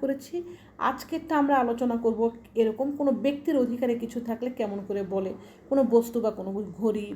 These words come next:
ব্যাগ, জুতা, এটসেট্রা, আমার ভাই, আমার বোন, এটা বলার জন্য। আর এই লেসনের পিছনে কিন্তু তোমার জন্য অনে-, একদম বিস্তারিতভাবে লেখা আছে নো পার্টিকুলার আর কী কী ব্যবহার আছে, যা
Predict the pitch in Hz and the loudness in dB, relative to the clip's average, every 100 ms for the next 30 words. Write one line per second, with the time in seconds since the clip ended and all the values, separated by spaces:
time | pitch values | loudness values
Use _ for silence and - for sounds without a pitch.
0 | 185 202 202 196 175 208 196 196 196 - | -4 0 0 -2 -8 -12 -6 -6 -6 -12
1 | - - 254 247 233 220 - 175 - - | -20 -2 0 2 2 0 -2 -6 -6 -14
2 | - 226 226 196 196 202 208 220 220 220 | -2 2 2 2 0 -2 -2 0 4 4
3 | 214 180 196 196 196 - - 240 240 202 | 4 2 -2 -2 -6 -16 -6 -2 0 2
4 | 190 180 175 180 175 - - - - - | 2 0 -2 -4 -8 -10 -14 -20 -20 -18
5 | - 202 202 - 254 269 294 330 330 - | -4 -4 -4 4 4 6 2 2 0 0
6 | 285 285 339 339 349 339 339 330 269 269 | 0 2 4 4 4 2 2 2 4 6
7 | 285 330 311 285 240 233 - 226 214 247 | 6 4 4 4 4 0 -4 -4 2 2
8 | 240 240 - 302 311 311 277 247 202 196 | 4 0 0 0 0 -2 0 2 2 0
9 | - 202 - - - - - - - 247 | -6 -8 -8 -8 -10 -10 -20 -14 2 2
10 | 247 269 262 285 285 285 - 233 240 285 | 4 2 0 0 2 2 4 2 0 -2
11 | 285 262 220 196 196 175 - 190 185 | 2 4 4 2 0 0 -4 -4 2